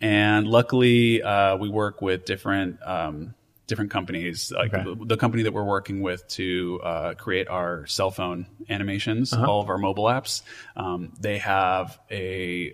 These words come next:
Speaker 1: whole library of old roms and old versions of software. So all I need to know is, like, "All right, this thing exists in twenty fifteen.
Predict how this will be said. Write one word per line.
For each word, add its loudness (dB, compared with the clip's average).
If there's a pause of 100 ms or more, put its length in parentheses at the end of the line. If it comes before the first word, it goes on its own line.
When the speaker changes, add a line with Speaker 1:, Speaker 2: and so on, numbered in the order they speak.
Speaker 1:
whole -2
library 0
of -2
old 0
roms 2
and -8
old -4
versions -6
of -10
software. -6 (260)
So 0 (200)
all 6
I 6
need 0
to -4
know 2
is, -2
like, -4
"All 4
right, 0 (140)
this -10
thing 0
exists -6
in -10
twenty -6
fifteen. -6